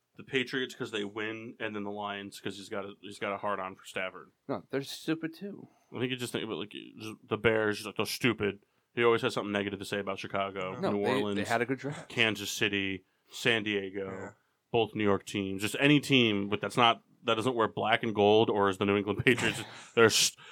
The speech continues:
Speaker 1: and he probably called New England stupid if they didn't win, like, eight Super Bowls.
Speaker 2: Well, the Jets are a bad team, too.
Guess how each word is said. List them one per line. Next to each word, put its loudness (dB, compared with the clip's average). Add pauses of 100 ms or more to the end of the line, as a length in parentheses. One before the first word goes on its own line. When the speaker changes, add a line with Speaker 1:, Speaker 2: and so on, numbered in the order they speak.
(120)
Speaker 1:
and 6
he 6
probably 10
called 12
New 10
England 6
stupid 8
if 2
they 6
didn't 4
win, 6
like, 2
eight 2
Super 4
Bowls. 2 (1080)
Speaker 2:
Well, -12
the -10
Jets -2
are -10
a -12
bad -10
team, -18
too. -18